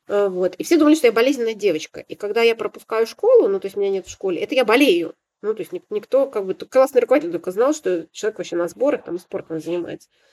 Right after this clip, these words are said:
Вот, и я когда приходила, и мне нужно было сдавать эти, м, долги, меня спрашивали: «Ну, как бы, выздоровела?» Я говорю: «Что?» <laughs> Они говорят: «Ты ж болела чем-то?» Я говорю: «Нет,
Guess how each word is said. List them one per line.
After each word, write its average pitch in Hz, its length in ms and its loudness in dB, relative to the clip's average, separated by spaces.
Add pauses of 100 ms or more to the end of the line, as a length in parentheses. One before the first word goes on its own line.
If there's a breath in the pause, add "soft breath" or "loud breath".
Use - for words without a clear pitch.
(200)
Вот, 208 220 0
и 185 40 0
я 214 100 2
когда 240 240 2
приходила, 240 640 -2
и 196 60 0
мне 202 100 -6
нужно 214 220 -4
было 208 160 -4
сдавать 196 520 -4
эти, 185 300 -6
м, 170 500 0
долги, 226 440 4
меня 202 380 -6
спрашивали: 190 800 -8
«Ну, 220 240 -2
как 202 200 -6
бы, 175 100 -4
выздоровела?» 233 540 0
Я 160 60 -4
говорю: 170 180 -12
«Что?» - 340 -4 (200)
<laughs> 427 400 -12 (460 soft breath)
Они 240 140 -4
говорят: 233 160 -10
«Ты 392 80 6
ж 294 60 -4
болела 381 460 2
чем-то?» 285 340 2
Я 240 80 2
говорю: 254 220 -2
«Нет, 226 260 6